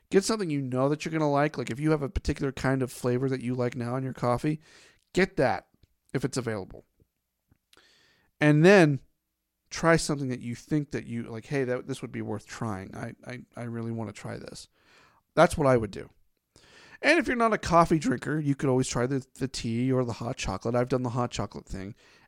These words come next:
and it's freaking fantastic. So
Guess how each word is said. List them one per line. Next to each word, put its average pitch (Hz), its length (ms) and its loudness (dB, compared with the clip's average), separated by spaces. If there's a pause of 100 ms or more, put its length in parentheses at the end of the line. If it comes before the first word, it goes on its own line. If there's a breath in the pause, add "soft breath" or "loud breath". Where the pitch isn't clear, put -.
(100)
and 110 120 -8
it's - 220 -12
freaking 120 380 -10
fantastic. - 680 -6 (1200)
So 139 500 4